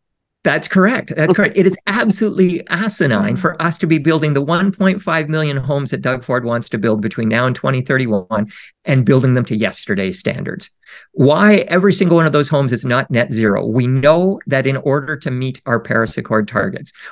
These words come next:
we need to be building these homes sustainably. We need to be having a future that's different than our past. So why are we building homes that within a year or two of being built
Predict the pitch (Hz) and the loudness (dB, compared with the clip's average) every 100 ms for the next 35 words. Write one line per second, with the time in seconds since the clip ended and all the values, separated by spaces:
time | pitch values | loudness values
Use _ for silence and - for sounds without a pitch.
0 | - 120 131 139 135 123 107 120 127 113 | 0 4 6 6 6 4 4 4 4 4
1 | 110 110 104 104 104 - 107 - 98 90 | 2 2 2 2 0 -2 -8 -6 -6 -6
2 | - - - - - 123 135 143 151 139 | -8 -12 -18 -8 2 4 4 4 4 4
3 | 143 139 123 147 123 123 113 - 127 - | 6 6 4 4 2 0 -2 -2 -2 0
4 | 113 113 113 117 - 98 110 101 101 101 | -2 -2 0 0 0 -2 0 0 0 -2
5 | 101 92 - - - - 156 127 135 147 | -4 -6 -8 -18 -20 -4 0 2 2 2
6 | 180 170 147 120 143 135 120 131 123 110 | 2 2 0 0 -2 -2 -4 -4 -2 -4
7 | 131 117 113 107 107 185 214 175 180 165 | -2 0 0 0 0 0 0 0 0 0
8 | 139 139 123 131 117 113 | 0 -2 0 -2 -2 -6